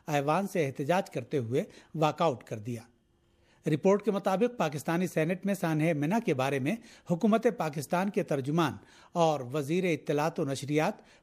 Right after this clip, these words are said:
پرویز رشید کے بیان کے بعد حزب اختلاف کے اراکین نے آل سعود کی نااہلی کا حکومت پاکستان کی جانب سے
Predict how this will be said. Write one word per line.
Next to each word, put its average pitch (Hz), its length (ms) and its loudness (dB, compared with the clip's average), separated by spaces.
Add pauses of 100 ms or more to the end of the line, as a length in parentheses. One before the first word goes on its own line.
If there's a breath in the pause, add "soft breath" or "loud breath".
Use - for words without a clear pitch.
پرویز 170 440 2
رشید 143 400 -2
کے 185 120 0
بیان 147 360 2
کے 170 140 -2
بعد 135 220 0 (380 loud breath)
حزب 190 300 2
اختلاف 165 480 -2
کے 180 120 0
اراکین 147 440 0
نے 208 120 2
آل 156 240 2
سعود 170 340 0
کی 175 140 -2
نااہلی 143 560 0
کا 131 180 -4 (420 loud breath)
حکومت 208 380 2 (100)
پاکستان 180 540 0
کی 214 140 -2
جانب 131 300 -4
سے 185 200 0